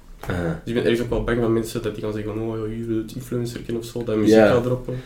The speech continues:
Speaker 1: Zeg je, maar je ziet jezelf toch niet als influencer, ga ik vanuit?
Speaker 2: Mm, nee. Maar ja, vanaf dat je zo een
Speaker 1: Volgers
Speaker 2: groot getal
Speaker 1: hebt.
Speaker 2: volgers hebt,
Speaker 1: Ja.
Speaker 2: dan wordt die term precies al snel
Speaker 1: Goh, ja.
Speaker 2: gebruikt of zo.
Speaker 1: I guess. Ik denk dat, dat je heel snel mensen over één kam geschoren worden, maar
Speaker 2: Dat sowieso.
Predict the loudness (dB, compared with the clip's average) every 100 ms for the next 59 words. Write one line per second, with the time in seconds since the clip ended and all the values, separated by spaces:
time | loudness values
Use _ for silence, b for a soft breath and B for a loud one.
0 | B 0 6 6 6 0 4 6 6 6
1 | 6 6 4 2 2 2 2 2 0 -4
2 | -6 -8 -4 0 2 4 6 6 6 6
3 | 6 4 -2 B B B B -2 2 2
4 | 2 2 2 0 -2 -4 -6 -10 -18 -20
5 | -20 -18 -16 -10 -2 4 4 4 2 0
6 | 0 -2 0 2 2 2 0 0 0 0
7 | -4 -6 -6 -2 0 2 -2 -4 -4 -4
8 | -2 -2 -2 -6 b b -14 -10 -2 8
9 | 10 12 12 10 10 8 2 -2 -2 -2
10 | 2 2 4 6 6 4 0 -6 -20 -18
11 | -6 4 6 8 6 2 -2 -2 -6 -2
12 | 2 4 6 6 8 6 6 4 4 0
13 | 2 4 4 2 0 2 4 4 4 2
14 | 0 0 2 2 0 -4 -4